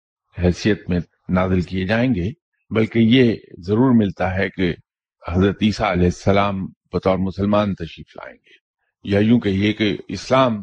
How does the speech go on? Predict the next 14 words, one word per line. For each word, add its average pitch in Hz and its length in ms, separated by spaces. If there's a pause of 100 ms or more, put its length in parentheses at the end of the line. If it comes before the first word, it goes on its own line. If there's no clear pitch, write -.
(800)
میں 98 140
اٹھائے 92 360
جائیں 71 280
گے۔ - 240 (1200)
اس 90 100
صحیح 107 320
الفاظ 92 400
یہ 80 160
ہیں۔ 71 200 (540)
تو 107 160
جو 135 180
شخص - 320
مسلمان 120 640
ہیں 139 200